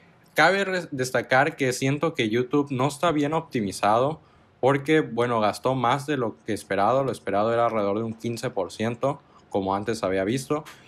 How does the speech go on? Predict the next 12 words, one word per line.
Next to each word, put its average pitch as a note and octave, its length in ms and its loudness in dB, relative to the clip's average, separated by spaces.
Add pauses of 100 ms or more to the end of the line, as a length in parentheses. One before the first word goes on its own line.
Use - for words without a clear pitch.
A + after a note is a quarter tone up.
(160)
Y D#3 360 4
también C3 680 0
durante B2+ 380 2
las, A#2+ 300 0
las B2 220 -2
primeras D3 480 0
dos D#3+ 240 2
horas D3 260 2
gastó B2+ 540 0
treinta D#3 480 -2
por G2+ 180 -2
ciento, D3+ 560 -2